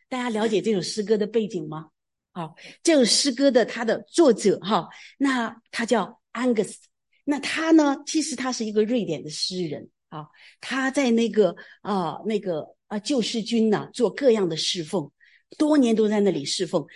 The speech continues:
所以他写这首诗歌的时候，他才二十九岁。我们似乎感觉这首诗歌应该是饱经沧桑的一位年长者写的，对不对？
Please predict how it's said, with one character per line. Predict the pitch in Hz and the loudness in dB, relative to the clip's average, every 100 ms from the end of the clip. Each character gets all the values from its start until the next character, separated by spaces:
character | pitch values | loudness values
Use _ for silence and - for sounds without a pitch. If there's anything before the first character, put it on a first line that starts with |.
| - | -8
所 | - | 0
以 | 330 | 0
他 | - | 0
写 | 311 240 | 0 2
这 | 202 | 4
首 | 262 | 4
诗 | 196 254 | 4 2
歌 | 240 | 4
的 | 233 | 4
时 | 220 | 0
候， | |
他 | 220 | -6
才 | 220 226 | -6 -8
二 | 226 240 | -6 -6
十 | 214 | -4
九 | 196 170 - | -4 -6 -6
岁。 | 190 147 _ _ _ _ - - | -8 -8 _ _ _ _ -20 2
我 | 233 | 6
们 | 240 | 6
似 | 254 - | 4 2
乎 | 349 311 | 2 2
感 | 262 170 | 0 0
觉 | 190 | 0
这 | 277 | 2
首 | 220 | 0
诗 | - 240 | 0 0
歌 | 240 | 0
应 | 233 233 | 0 -2
该 | 240 | -2
是 | 233 202 - - _ | -6 -10 -12 -20 _
饱 | 208 170 175 | -6 -4 -4
经 | 220 247 226 | 0 2 2
沧 | - 208 202 | 0 -2 -2
桑 | 220 185 180 | 0 0 0
的 | 170 | -2
一 | 180 | -2
位 | 196 185 160 _ _ - | 0 0 -2 _ _ 0
年 | 202 180 220 | 2 4 2
长 | 214 175 | 2 -2
者 | 170 160 | 0 -2
写 | 156 147 143 | -4 -8 -8
的， | 156 | 2
对 | 214 | 4
不 | 196 | 4
对？ | 170 | 0